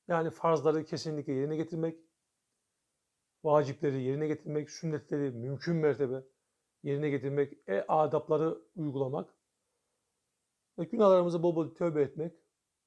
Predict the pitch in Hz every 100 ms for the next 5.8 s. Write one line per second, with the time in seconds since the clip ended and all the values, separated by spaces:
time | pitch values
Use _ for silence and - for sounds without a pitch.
0 | _ _ 185 170 156 147 160 151 139 170
1 | - 175 165 156 147 151 165 160 147 -
2 | 151 - 123 170 160 165 160 135 123 117
3 | - _ _ _ _ _ _ _ _ _
4 | - 170 170 160 170 147 127 165 - 147
5 | 170 156 - 165 - 151 -